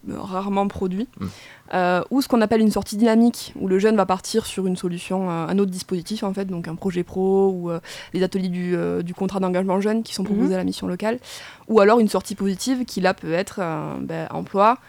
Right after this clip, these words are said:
Speaker 3: Mhm.
Speaker 1: euh, apprentissage, retour au lycée, formation, euh, service civique, toutes ces choses-là. Voilà.
Speaker 3: D'accord. Ok, vous parlez du service civique aussi, qui peut permettre effectivement aux jeunes, eh ben, d'intégrer, euh, une association.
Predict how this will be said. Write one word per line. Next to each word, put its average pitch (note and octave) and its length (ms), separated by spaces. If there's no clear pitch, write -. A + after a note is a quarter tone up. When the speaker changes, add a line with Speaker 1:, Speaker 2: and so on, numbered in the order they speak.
Speaker 3:
Mhm. G3+ 180
Speaker 1:
euh, E3+ 160
apprentissage, A3 800
retour G3+ 300
au F#3+ 60
lycée, A#3 420
formation, A#3 680
euh, F3+ 180
service G3 300
civique, G#3+ 440
toutes - 140
ces - 80
choses-là. F#3 280
Voilà. C4 160
Speaker 3:
D'accord. E3 260
Ok, A#3 180
vous F#3 100
parlez F#3+ 260
du F#3+ 80
service F3 380
civique F#3+ 360
aussi, A#3+ 440
qui - 140
peut A3 180
permettre G#3 460
effectivement G#3+ 760
aux G#3 140
jeunes, G#3+ 400
eh F3+ 120
ben, E3+ 340
d'intégrer, G3+ 800
euh, F#3 140
une A3 120
association. G#3 760